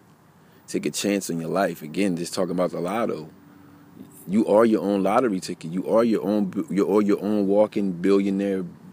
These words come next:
billionaire, multi-trillionaire. You are. You are it. But it's up for you to figure that out. And allow yourself to open your mind and, and, and, and, and come on, just think about your, your life right now and, and what has changed.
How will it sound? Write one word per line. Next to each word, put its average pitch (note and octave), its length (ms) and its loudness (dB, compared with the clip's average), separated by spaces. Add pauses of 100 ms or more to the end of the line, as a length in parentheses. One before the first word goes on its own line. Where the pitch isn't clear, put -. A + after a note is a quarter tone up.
billionaire, G2+ 540 2
multi-trillionaire. G2 1300 -2
You G#2 180 0
are. G#2 400 0
You F#2 200 -4
are F2+ 180 -2
it. A#2 260 0
But F2+ 100 -6
it's F2+ 120 -8
up F2 120 -2
for F2+ 120 -6
you G2+ 180 2
to F#2 100 2
figure F#2+ 360 -2
that F#2 200 -4
out. G2+ 240 -8 (1600)
And F2+ 80 -4
allow F2 200 4
yourself F#2 320 0
to E2 240 -2
open F#2+ 260 2
your F2+ 100 0
mind F2+ 480 -2
and, F2 160 -6
and, E2+ 220 -8
and, D#2+ 220 -10
and, D#2+ 260 -10 (100)
and - 320 -8
come A#2 140 -6
on, A2+ 160 0
just - 160 -8
think C3 160 -2
about A2+ 260 0
your, A2 140 0
your G#2 160 0
life G#2+ 240 0
right G#2+ 140 0
now A2+ 320 -4
and, F2+ 200 -8
and F2 160 -6
what G2+ 160 2
has G2 200 -2
changed. F2 640 -6